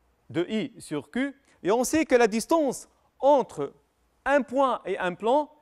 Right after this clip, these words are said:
est la distance entre ce point et ce projeté orthogonal et son projeté orthogonal sur ce plan. Donc je répète, la distance entre un point et un plan est la distance entre ce point et son projeté orthogonal sur ce plan.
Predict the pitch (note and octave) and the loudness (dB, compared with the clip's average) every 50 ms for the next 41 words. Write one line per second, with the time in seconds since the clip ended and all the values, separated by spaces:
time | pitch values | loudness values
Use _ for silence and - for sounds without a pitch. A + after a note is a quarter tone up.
0 | _ _ _ - C4 C#4+ D4+ C#4+ A#3 A#3 G#3+ F3+ G#3+ G3+ - - B3 B3 C#4 C#4 | _ _ _ 0 2 4 4 4 4 2 2 0 -2 -6 -4 -2 -2 0 0 -2
1 | - C#4 C#4+ C4 - _ _ - A#3 B3+ B3+ - - A3+ G3+ - G#3+ G3+ - - | -2 -4 -6 -6 -10 _ _ -2 0 0 0 2 0 -2 0 0 -2 -4 -2 0
2 | A3+ C4 D4 C#4+ - - _ _ - D#3+ E3 - - C4+ - - C4+ B3+ F#3+ G#3+ | 0 2 2 0 -2 -6 _ _ -10 -10 -6 -6 -6 -6 -4 -4 -2 -2 -2 -2
3 | G#3+ - A#3+ A3 G3+ - G3+ F#3+ F#3+ G3 A3 B3 C4 A#3 G3+ - A#3 A3 - A#3+ | -4 -4 -4 -4 -4 -4 -6 -6 -4 -2 -2 -2 -2 -2 -2 -4 -4 0 0 0
4 | G3+ G3 G#3 - A3+ F3 - - G3+ E3+ G3 G#3+ B3+ C4 - - B3 A3+ - - | 0 -2 -2 -4 -4 -4 -4 -4 -6 -6 -4 -4 -4 -4 -4 -6 -8 -8 -6 -8
5 | F#3 D#3+ - A#2+ - - _ _ _ _ _ _ _ _ _ _ _ _ _ _ | -10 -10 -10 -14 -16 -18 _ _ _ _ _ _ _ _ _ _ _ _ _ _
6 | _ _ _ _ C3+ E3+ D3 A#2 E3+ F#3+ G3 F#3+ - C#4 D4+ D4 - - _ _ | _ _ _ _ -4 -4 -2 0 0 0 0 0 2 2 2 2 0 -6 _ _
7 | _ _ _ - D#3 F3+ E3+ A3 A#3+ - - D4 D4+ C#4+ B3 F#3+ - - - A3+ | _ _ _ -2 -2 0 0 -2 -4 -4 -2 0 0 0 -2 -4 -6 -6 -2 0
8 | A#3 A3+ G3 - - D#3+ - - - A3 G#3+ E3+ - F#3 G3 G#3+ A3+ C4 C4 - | 0 0 0 -2 -8 -12 -8 -6 -4 -4 -4 -4 -6 -6 -6 -4 -4 -6 -8 -12
9 | _ _ _ _ _ - E3+ E3+ - E4 - - G3+ A3+ C4 D4 C#4 - - _ | _ _ _ _ _ -6 -6 -4 -4 -6 -6 -4 -2 0 0 0 0 -4 -8 _
10 | _ _ - A#3+ B3+ A3+ F#3 G3+ A#3+ A#3+ G3 A#3 G3+ - - G#3+ A3+ B3+ B3+ - | _ _ 0 2 4 4 4 2 0 0 0 -4 -6 -6 -6 -6 -4 -4 -4 -6
11 | D4 C#4 - _ _ _ - G3+ G#3+ G#3+ - - F3 D3+ - C4 B3+ - - B3 | -6 -8 -8 _ _ _ -8 -6 -6 -6 -6 -6 -10 -8 -6 -8 -6 -4 -2 0
12 | C4 C#4 C4+ - - _ - E3+ E3+ - B3+ C4+ A3+ - A#3 A3+ F3+ G#3 - A3+ | 0 0 -2 -6 -10 _ -8 -8 -4 -2 -2 -2 -2 -2 -4 -2 -2 -4 -4 -6
13 | - - - - F#3+ E3 F3 F#3 A3 B3+ C4 A#3 - A3+ G3+ - - F#3+ - - | -6 -8 -6 -6 -6 -6 -6 -6 -6 -6 -6 -8 -10 -12 -10 -8 -8 -10 -8 -10
14 | B2 G2+ | -12 -14